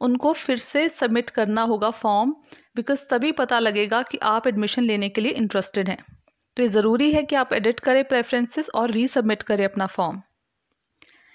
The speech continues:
And कैसे करना है आपने एडिट अपनी प्रेफरेंसेस, वो एक और वीडियो में आपको बताया गया है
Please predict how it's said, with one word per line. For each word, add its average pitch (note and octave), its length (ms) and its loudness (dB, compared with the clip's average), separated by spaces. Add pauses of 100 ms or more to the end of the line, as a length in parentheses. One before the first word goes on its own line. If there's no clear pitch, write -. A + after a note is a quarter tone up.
(220)
And A#3 260 0
कैसे A3 300 0
करना C#4+ 320 2
है C#4+ 180 2
आपने C#4 480 0 (320)
एडिट B3 300 0
अपनी B3+ 220 -2
प्रेफरेंसेस, A#3+ 680 -2
वो A#3 160 4
एक A#3 160 -2
और G#3 160 0
वीडियो B3+ 260 0
में B3+ 100 2
आपको - 220 -2
बताया A#3 420 0
गया A#3+ 200 -2
है B3 240 -2